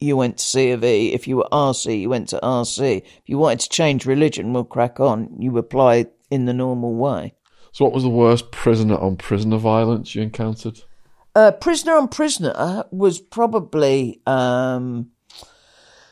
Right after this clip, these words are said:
Speaker 1: <sighs> dear. I mean, I've, I've seen, I've seen lots of s-, slashings, stabbings. Um, somebody got hit on the head with a H P sauce bottle.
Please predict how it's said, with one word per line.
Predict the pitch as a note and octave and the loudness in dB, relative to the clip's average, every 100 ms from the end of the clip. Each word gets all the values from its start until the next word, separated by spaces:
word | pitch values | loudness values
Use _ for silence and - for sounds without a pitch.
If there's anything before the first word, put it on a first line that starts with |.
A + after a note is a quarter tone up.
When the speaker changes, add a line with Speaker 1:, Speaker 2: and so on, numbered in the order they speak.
| _ _ - | _ _ -8
Speaker 1:
<sighs> | F#3+ G#3+ D3 B2 A2+ - - - | -2 0 0 -4 -10 -14 -16 -2
dear. | E3+ E3+ C#3 | 4 6 4
I | G2 D#3+ | 4 4
mean, | F3+ | 4
I've, | E3+ D#3+ - E3 D#3+ C#3+ C3+ B2+ _ | 4 2 -2 -8 -10 -12 -16 -18 _
I've | E3 D3+ | -2 -2
seen, | - D#3+ D3 | -2 -2 0
I've | A#2 D3 | -2 -2
seen | C#3 B2+ | -4 -2
lots | C3 - - | -2 -2 -6
of | G#2 | -12
s-, | - - - | -12 -14 -8
slashings, | - - C3 D#3 - D3 D#3+ E3 D3 | -6 -2 0 -2 -4 -6 -4 -4 -6
stabbings. | - - C#3 D3 D3 D#3 D3+ D3 C#3 - - - - _ | -8 0 2 2 -2 -4 -4 -6 -6 -8 -12 -20 -20 _
Um, | C3+ B2+ B2 B2+ B2 B2 A#2+ A2 A2 E2+ C#2+ | 2 4 4 4 2 0 -2 -6 -8 -10 -12
somebody | - D#3+ E3 D3+ | -8 -4 -2 0
got | B2+ | -2
hit | - C#3+ - | -2 -4 -2
on | D3+ | -2
the | C#3 | -4
head | D3 D#3 D3+ | 0 2 2
with | C3+ C3+ | 0 2
a | C#3 B2 A2 - | 4 4 2 0
H | C#3+ D3+ - | -2 -4 -8
P | - D#3 D3 | -8 -8 -4
sauce | - D#3+ D#3+ D#3 | -4 -2 -2 -4
bottle. | - - D#3 D#3 D3+ F3 E3+ | -4 -2 -2 -2 -4 -4 -4